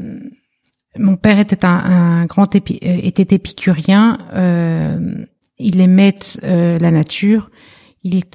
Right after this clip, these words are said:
puisait énormément d'enseignements, euh, et il était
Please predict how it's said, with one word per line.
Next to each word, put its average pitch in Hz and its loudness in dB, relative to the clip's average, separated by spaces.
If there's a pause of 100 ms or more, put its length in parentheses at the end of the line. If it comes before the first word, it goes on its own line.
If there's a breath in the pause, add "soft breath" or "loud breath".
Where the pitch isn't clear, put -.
(140)
puisait 190 0
énormément 208 4
d'enseignements, 175 -2 (640 soft breath)
euh, 170 -2 (140)
et - -6
il 180 -2
était 208 0